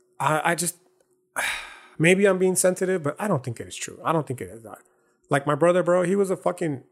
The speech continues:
he, he was a great person and he lived a life of passion, bro. <laughs> Right? And, uh, his greatest passion and pleasure was not this idea of being this fucking historical figure that gets remembered through the annals of history,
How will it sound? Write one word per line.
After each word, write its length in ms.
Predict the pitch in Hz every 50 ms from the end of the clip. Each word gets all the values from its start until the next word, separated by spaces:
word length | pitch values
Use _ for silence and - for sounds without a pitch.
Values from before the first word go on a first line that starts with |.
| _
he, 280 | - 160 180 190 196 -
he 140 | 202 175 185
was 100 | 196 180
a 60 | 190
great 220 | 170 170 185 190 -
person 340 | 190 202 202 - 127 113 127
and 120 | 123 120
he 140 | 147 160 160
lived 200 | 170 170 180 175
a 60 | 175
life 260 | 143 139 151 160 156 -
of 140 | 170 -
passion, 420 | - 165 180 220 208 - - 120 104
bro. 200 | 98 104 131 131
<laughs> 600 | 127 - 175 127 - _ _ _ _ _ _ -
Right? 320 | 139 139 151 170 - - - _ _ _ _ _ -
And, 260 | - 160 165 160 151 156
uh, 240 | 151 147 143 139
his 200 | 131 117 156 165
greatest 300 | 147 135 165 160 160 151
passion 400 | - - 165 165 180 180 - 143
and 120 | 135 131 127
pleasure 480 | - - 175 226 202 147 143 135 131
was 180 | 139 143 147 131
not 260 | 151 185 202 180 - - _
this 160 | 147 156 -
idea 460 | 156 143 131 113 135 147 156 143 135 131
of 80 | 120
being 160 | 117 143 139
this 140 | 135 135 -
fucking 440 | - 147 143 - 139 127 123 131 - -
historical 540 | - 151 - - - 143 147 151 147 139 127
figure 340 | - - 160 151 135 139
that 160 | 123 131 135 123
gets 220 | 135 131 - -
remembered 520 | - 156 139 135 143 143 135 135 123 123
through 180 | - 135 160 156
the 140 | 143 - -
annals 280 | 147 147 147 139 131 123
of 80 | 120
history, 560 | - 156 185 190 - - 127 123 123 147 165